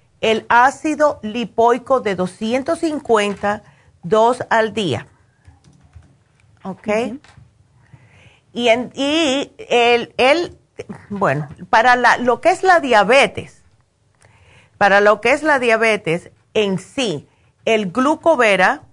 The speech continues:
Speaker 1: porque hemos visto las personas que se toman el glucovera, lo bien que se sienten, el páncreas, lo mismo que le estaba diciendo al, a, a Miguel, al otro señor que llamó,
Speaker 2: Ujú.
Speaker 1: porque el páncreas es
Speaker 2: Sí.
Speaker 1: para estimular,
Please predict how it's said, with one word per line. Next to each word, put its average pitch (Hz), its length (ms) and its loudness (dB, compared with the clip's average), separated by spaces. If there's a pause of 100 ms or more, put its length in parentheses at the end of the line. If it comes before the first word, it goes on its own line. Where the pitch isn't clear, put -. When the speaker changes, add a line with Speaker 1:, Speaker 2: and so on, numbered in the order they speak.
(260)
Speaker 1:
porque 196 300 -2
hemos 247 240 0
visto 277 440 -2 (100)
las 214 220 -2
personas 208 460 -4
que 262 120 -4
se 226 140 -6
toman 240 340 -4
el 214 120 -6
glucovera, 240 580 -4
lo 190 240 -6
bien 190 440 -4
que 233 160 -6
se 208 160 -6
sienten, 190 480 -6
el 180 140 0
páncreas, 226 720 -2 (300)
lo 220 160 -2
mismo 233 320 -6
que 247 80 -2
le 220 80 -4
estaba 220 320 0
diciendo 220 460 -6
al, 202 140 -6
a, 175 300 -2
a 190 60 -2
Miguel, 185 420 -4 (420)
al 170 140 -2
otro 202 220 -2
señor 208 380 -4
que 226 160 -6
llamó, 196 380 -2
Speaker 2:
Ujú. 285 100 -10 (300)
Speaker 1:
porque 240 280 -2
el 214 100 -4
páncreas 240 520 -2
es 240 180 -4
Speaker 2:
Sí. 254 60 -4
Speaker 1:
para 247 400 0
estimular, 247 1300 -2